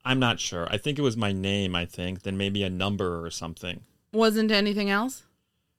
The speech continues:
Speaker 1: No. I think maybe Kegan Kline, One May. I don't know. My name, I think, and something.
Speaker 2: So your Kik Messenger accounts were all in your name?
Speaker 1: Yeah.
Speaker 2: You're a hundred percent sure about that?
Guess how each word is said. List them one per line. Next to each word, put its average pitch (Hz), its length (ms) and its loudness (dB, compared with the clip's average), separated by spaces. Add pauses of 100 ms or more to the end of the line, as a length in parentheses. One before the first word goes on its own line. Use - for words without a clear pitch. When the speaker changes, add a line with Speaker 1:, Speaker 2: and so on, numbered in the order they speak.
(160)
Speaker 1:
No. 131 420 4 (200)
I 127 100 0
think 127 200 0
maybe 113 400 2 (180)
Kegan 101 360 0
Kline, 110 800 0
One 101 360 -2
May. 95 360 0 (540)
I 123 120 2
don't 95 140 0
know. 80 260 -6 (460)
My 110 140 2
name, 113 420 4
I 90 140 0
think, 95 340 -4
and 87 160 -8
something. 90 520 -4 (240)
Speaker 2:
So - 160 0
your 240 200 6
Kik 247 280 0
Messenger 226 480 2
accounts 196 400 -2
were 196 180 -2
all 190 220 4
in 180 80 0
your 175 240 0
name? 113 380 -8 (280)
Speaker 1:
Yeah. 120 300 2 (760)
Speaker 2:
You're 202 140 6
a 185 60 8
hundred 202 340 6
percent 196 480 2
sure 185 240 0
about 208 280 2
that? 247 260 0